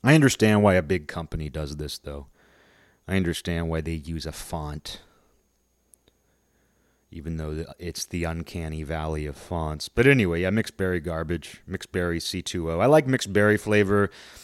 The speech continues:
with different products. This one, it doesn't even, I would never even know that's what it is. It just tastes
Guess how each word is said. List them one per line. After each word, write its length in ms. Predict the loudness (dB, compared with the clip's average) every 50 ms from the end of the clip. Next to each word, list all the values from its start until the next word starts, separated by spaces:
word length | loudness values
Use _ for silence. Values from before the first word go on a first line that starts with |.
| -20 -20 -20 -20 -20 _ _ _ _ -14 _
with 160 | -6 -4 2
different 280 | 2 2 2 2 -2 -2
products. 580 | 2 6 6 8 8 8 6 4 2 -2 -4 0
This 220 | 0 0 0 0
one, 380 | 0 2 2 2 2 2 0 -2
it 220 | 0 -2 0 4
doesn't 240 | 4 4 4 4 2
even, 160 | 2 2 2
I 60 | 4 4
would 160 | 4 6 4
never 200 | 4 4 4 4
even 280 | 2 2 2 0 2
know 180 | 2 4 4 4
that's 220 | 2 0 -2 -2
what 100 | -4 -4
it 140 | -4 -2 -2
is. 220 | -2 -4 -4 -6 -6
It 60 | -8
just 180 | -8 -8 -4
tastes 260 | -4 -4 -4 -4 -6